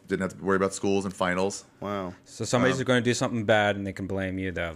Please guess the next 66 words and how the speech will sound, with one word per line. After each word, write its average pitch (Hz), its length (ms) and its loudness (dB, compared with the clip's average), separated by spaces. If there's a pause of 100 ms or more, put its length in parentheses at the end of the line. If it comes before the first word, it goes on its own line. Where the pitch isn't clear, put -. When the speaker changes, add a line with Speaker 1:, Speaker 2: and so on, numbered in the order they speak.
(120)
Speaker 3:
when 90 140 -6
all 90 160 -4
this 135 160 -2
Speaker 1:
No, 143 80 6
Speaker 3:
goes 156 140 6
Speaker 1:
you 156 40 2
gotta 156 180 4
take 147 140 2
Speaker 3:
<laughs> - 0 -
It 135 40 0
Speaker 1:
responsibility 143 440 4
Speaker 3:
seems 160 80 -2
Speaker 1:
for 156 60 2
Speaker 3:
like 147 60 6
Speaker 1:
yourself 135 280 4
and 127 80 0
your 123 80 4
own 123 120 4
actions. 120 380 0
Speaker 3:
It 117 100 2
seems 139 260 2
like 120 160 4
that's 113 160 2
not 113 200 2
a 104 40 0
good 101 160 2
idea 101 340 2
to 98 100 -4
promote 98 420 0
a 92 60 -2
day 98 260 2
of 95 100 -2
Speaker 1:
Well, 139 160 4
like, 143 140 6
Speaker 3:
everybody 156 180 -2
Speaker 1:
if 190 40 0
Speaker 3:
doing 160 40 4
Speaker 1:
I - 20 8
Speaker 3:
illegal 135 140 4
Speaker 1:
say, 135 300 8
Speaker 3:
drugs. 95 160 0
Speaker 1:
uh, 120 100 4
"Everybody 123 240 4
come 123 140 -2
out 113 100 2
for 117 80 2
a 107 40 2
July 107 220 4
fourth, 127 320 -2 (220)
uh, 95 160 6
barbecue," 90 560 2
and 92 120 -2
somebody 92 260 -2
dies 92 260 4
on 87 60 -4
the 82 60 -4
way 104 180 6
there, 85 340 2 (420)
it's - 100 -14
the 127 60 -8
same 135 220 0
way. 117 180 6
It's 82 140 -2
like, 104 160 -4
be 131 60 -4
careful. 92 360 -2